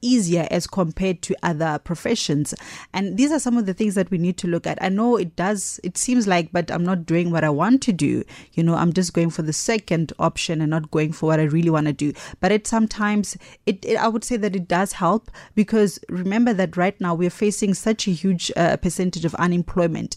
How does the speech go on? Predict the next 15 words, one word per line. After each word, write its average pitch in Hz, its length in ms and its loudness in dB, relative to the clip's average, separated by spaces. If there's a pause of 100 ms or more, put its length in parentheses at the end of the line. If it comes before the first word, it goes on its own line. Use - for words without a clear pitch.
(280)
that 185 240 2
even 208 280 0
after 180 280 -2
obtaining 175 480 0
that, 156 420 -2
uh, 156 340 2
a 151 100 0
degree, 160 580 0 (240)
that 180 180 0
diploma, 175 500 2
you're 175 160 -2
not 202 280 -2
guaranteed, 175 920 0
uh, 139 300 -2
employment. 156 720 0